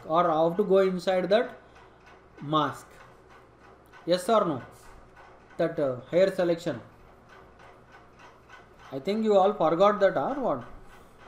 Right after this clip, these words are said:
Hmm? Nobody is saying anything here. Okay. So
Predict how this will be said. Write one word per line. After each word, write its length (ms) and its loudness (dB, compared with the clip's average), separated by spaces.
Hmm? 220 -6
Nobody 400 0
is 80 -6
saying 360 2
anything 340 -2
here. 220 -6
Okay. 240 -12
So 520 4